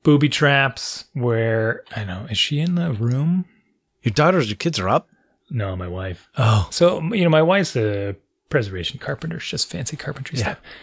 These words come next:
Speaker 1: Well, she found this fancy old table on the side of the road, or someone was just throwing the trash, and she p-, picked it up and restored it,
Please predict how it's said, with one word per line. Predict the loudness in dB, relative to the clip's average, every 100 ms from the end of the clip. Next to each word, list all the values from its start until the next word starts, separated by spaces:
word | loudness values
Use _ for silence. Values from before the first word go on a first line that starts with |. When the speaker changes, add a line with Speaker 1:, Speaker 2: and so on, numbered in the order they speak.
| -20 -20 -20 _ -2
Speaker 1:
Well, | 0
she | 2
found | 0 0 0 -4 -4
this | -6 -8
fancy | -4 -4 -2 -4
old | -4 -6 -4
table | -2 -2 -2
on | -2
the | -2
side | -2 -2
of | -4
the |
road, | -4 -4 -4 -6
or | -10 -12 -14 -12
someone | -8 -8 -6
was | -6
just | -6
throwing | -6 -10 -10
the |
trash, | -10 -10 -10 -4
and | 0
she | 0
p-, | 0 0
picked | 2 0 2
it |
up | 2 4
and | 2
restored | 2 4 4
it, | 2